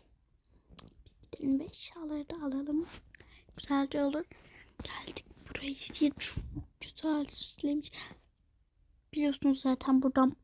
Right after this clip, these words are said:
bir sürü var. Böyle sokaklar. Yukarıya şöyle şey.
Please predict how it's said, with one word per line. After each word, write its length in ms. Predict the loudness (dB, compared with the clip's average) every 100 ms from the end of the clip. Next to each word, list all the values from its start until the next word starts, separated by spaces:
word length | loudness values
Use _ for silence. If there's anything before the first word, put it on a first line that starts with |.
| 6
bir 180 | 10 10
sürü 680 | 8 -8 -6 2 2 2 2
var. 600 | 2 0 -2 -8 -18 -20 _
Böyle 240 | -4 -4 -4
sokaklar. 540 | -10 -20 -20 -14 -14 -14 -20 -20 -20 -20 _ _ _ _ _ _ _ _ _ _ _ -20 -20
Yukarıya 560 | -8 2 4 6 6 4
şöyle 300 | -2 0 0
şey. 180 | 0